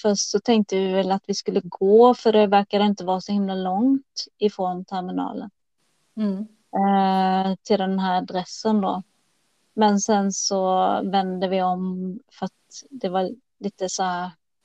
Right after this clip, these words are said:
Speaker 1: nästan lite otäckt, eh, <laughs> att gå där. Så att, eh, vi tog taxi, eh,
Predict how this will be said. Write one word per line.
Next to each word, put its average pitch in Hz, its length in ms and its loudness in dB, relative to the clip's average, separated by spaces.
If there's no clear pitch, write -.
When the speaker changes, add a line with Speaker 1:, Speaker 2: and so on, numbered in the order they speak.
Speaker 1:
nästan 208 320 -2
lite 190 500 0
otäckt, - 1000 -4
eh, 196 380 2
<laughs> 226 360 4
att 220 180 4
gå 208 320 6
där. 190 300 2
Så - 160 0
att, - 260 0
eh, 202 580 4
vi 196 260 -2
tog 202 360 -6
taxi, - 720 -4
eh, 196 540 -4